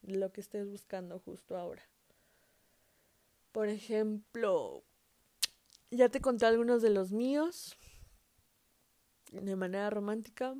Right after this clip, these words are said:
pero en amigos, mis estándares es, uno, que no sean tóxicos, realmente, porque hay amistades muy tóxicas, muy, muy tóxicas,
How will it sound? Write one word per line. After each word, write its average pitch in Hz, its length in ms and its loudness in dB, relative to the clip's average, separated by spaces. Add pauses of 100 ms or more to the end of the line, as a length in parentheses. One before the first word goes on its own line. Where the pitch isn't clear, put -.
(140)
pero 208 180 0
en 208 120 2
amigos, 240 580 -2 (460)
mis 226 200 -2
estándares 247 920 2
es, 302 480 0 (1400)
uno, 349 320 0
que 233 140 0
no 202 120 -2
sean 202 220 -4
tóxicos, - 800 -10 (240)
realmente, 196 560 -4
porque - 260 -10
hay 117 100 -6
amistades 202 520 -8
muy 240 300 -6
tóxicas, - 720 -10 (640)
muy, 214 260 -2
muy 185 240 -8
tóxicas, - 720 -18